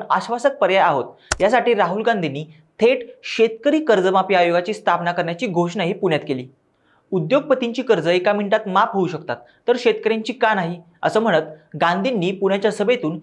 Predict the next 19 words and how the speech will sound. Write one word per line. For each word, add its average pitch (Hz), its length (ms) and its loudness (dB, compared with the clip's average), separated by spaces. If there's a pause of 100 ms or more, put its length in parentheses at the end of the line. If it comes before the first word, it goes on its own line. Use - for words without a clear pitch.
(160)
शेतकऱ्यांना 226 480 0
भावनिक 202 420 -2
साथ 262 180 0
घातली. 139 320 -6 (420)
आता - 180 0
याचा 247 200 2
मोठा 208 360 2
इम्पॅक्ट 185 480 -2
मतदारांवर 190 520 0
पडू 196 200 2
शकतो. 147 440 -6 (260)
त्यामुळे 160 200 2
आधीच 170 340 2 (240)
शेतकरी 220 420 2
भाजपवर 196 480 0
दात 170 240 2 (100)
ओठ 208 220 -2
खाऊन 202 220 0
असताना 190 380 0